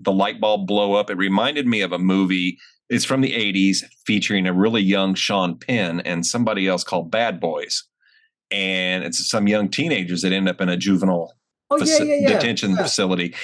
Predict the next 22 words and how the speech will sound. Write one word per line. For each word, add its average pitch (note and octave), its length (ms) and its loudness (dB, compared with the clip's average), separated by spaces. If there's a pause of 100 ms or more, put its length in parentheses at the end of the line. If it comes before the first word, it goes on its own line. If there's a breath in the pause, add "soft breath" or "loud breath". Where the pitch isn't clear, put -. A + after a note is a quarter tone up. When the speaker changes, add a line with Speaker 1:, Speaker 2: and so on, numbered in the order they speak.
(300 loud breath)
Speaker 2:
I've G#3+ 60 2
Speaker 1:
And B2 100 4
Speaker 2:
heard - 60 4
Speaker 1:
I - 60 2
Speaker 2:
of B2 40 4
this. B2 60 6
Speaker 1:
remember G3 300 4
somebody F3 420 0
having C#3 240 0
a G#2+ 40 0
boom B2 460 6
box F2+ 540 -2 (320)
that F#2 260 0
they G2 160 2
rigged G#2 300 2
a - 20 0
bomb G2+ 440 2
in F2 120 0
and F2 160 -2
blew G2+ 280 4
up F#2+ 120 4
Speaker 2:
Right. E3 220 0